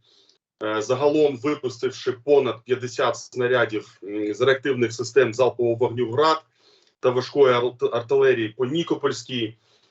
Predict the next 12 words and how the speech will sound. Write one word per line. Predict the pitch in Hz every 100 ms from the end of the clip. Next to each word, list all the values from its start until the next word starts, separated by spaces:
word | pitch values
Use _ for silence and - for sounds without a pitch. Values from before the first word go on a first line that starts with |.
| - 110
е, | 110
Червоногригорівській | 110 131 131 127 131 127 160 147 117 - 110
та | 135 131 123
Марганецькій | 131 127 117 113 - 123
громадах. | 113 127 123 107 - - _ _ _ - _ _ _ _ - 110
Е, |
внаслідок | 107 123 143 147 135 135
обстрілів, | 151 - 120 113 104 -
е, | 123 120 117
у | 117
Червоногригорівській | 113 131 131 131 135 139 123 - 117
громаді | 131 131 120 107 95